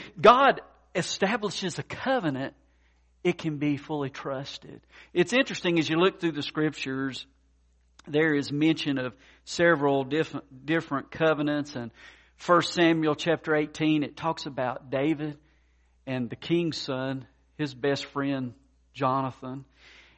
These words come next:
And it's a beautiful description of their friendship. I mean, they were tight. They, just a tight bond. You know, I could picture them being the blood brothers. You know, you've sh-, cut, you know, g-,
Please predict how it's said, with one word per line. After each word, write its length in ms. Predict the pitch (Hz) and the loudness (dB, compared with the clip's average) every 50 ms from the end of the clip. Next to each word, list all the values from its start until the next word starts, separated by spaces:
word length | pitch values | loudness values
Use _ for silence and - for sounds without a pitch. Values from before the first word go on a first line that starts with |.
| _ | _
And 220 | - 151 151 143 143 | 0 2 2 2 2
it's 300 | - 151 147 - 143 127 | 0 -2 -4 -4 -8 -10
a 40 | 127 | -8
beautiful 400 | 135 208 262 285 254 - 175 143 | -4 -2 -2 -2 -2 -4 -6 -6
description 600 | 139 - - - 185 185 185 - - 139 127 131 | -6 -8 -6 -2 -2 -2 -2 -2 -6 -6 -4 -4
of 120 | 131 117 | -4 -4
their 120 | 120 117 | -6 -8
friendship. 680 | - - 143 143 143 147 143 - - - - - - _ _ _ _ _ _ _ _ _ _ _ _ | -6 -6 -4 -2 -2 -2 -4 -6 -12 -14 -20 -20 -20 _ _ _ _ _ _ _ _ _ _ _ _
I 120 | 127 139 147 | -6 -4 -2
mean, 260 | 147 143 135 131 127 | -2 -2 -2 -2 0
they 200 | 135 151 160 160 | 0 0 0 0
were 300 | 151 135 95 92 110 - _ | -2 -4 -8 -8 -10 -14 _
tight. 260 | - - 127 120 107 - - - _ _ | -12 -10 -10 -10 -10 -12 -16 -20 _ _
They, 120 | - - - _ _ _ _ _ _ _ _ _ _ _ _ _ _ _ _ _ _ - - | -20 -20 -20 _ _ _ _ _ _ _ _ _ _ _ _ _ _ _ _ _ _ -20 -14
just 240 | 151 185 180 - - | -12 -12 -12 -12 -14
a 40 | |
tight 420 | 120 - - 127 - 143 - 117 113 | -16 -14 -10 -8 -8 -8 -10 -10 -12
bond. 200 | 113 120 - - - - - - - - - - _ _ _ _ _ _ _ _ _ _ - | -12 -12 -10 -12 -12 -14 -14 -16 -18 -20 -20 -20 _ _ _ _ _ _ _ _ _ _ -6
You 40 | |
know, 80 | 143 139 | -4 -4
I 60 | 151 | -4
could 180 | 147 - 131 _ | -4 -6 -8 _
picture 280 | - 170 - - 151 | -6 -6 -4 -6 -4
them 220 | 131 143 147 143 139 | -2 0 0 0 0
being 220 | 135 143 143 139 | 0 -2 -2 -2
the 80 | 131 127 | -2 -4
blood 400 | 123 135 139 139 143 139 123 117 | -2 0 2 2 2 2 0 -2
brothers. 400 | 123 127 127 123 123 123 120 113 | -2 0 0 0 -2 -4 -4 -4
You 60 | 123 | -4
know, 80 | 127 127 | -4 -4
you've 200 | 127 120 - - | -6 -8 -10 -12
sh-, 140 | - - - _ _ _ _ _ _ - | -14 -14 -16 _ _ _ _ _ _ -6
cut, 300 | - 147 139 - - - - - - _ _ _ - | -2 0 0 0 -2 -8 -20 -20 -20 _ _ _ -16
you 440 | 131 131 131 120 117 110 113 120 120 | -14 -14 -14 -14 -16 -18 -16 -14 -14
know, 200 | 117 117 117 117 120 | -12 -12 -14 -14 -16
g-, 60 | 135 | -18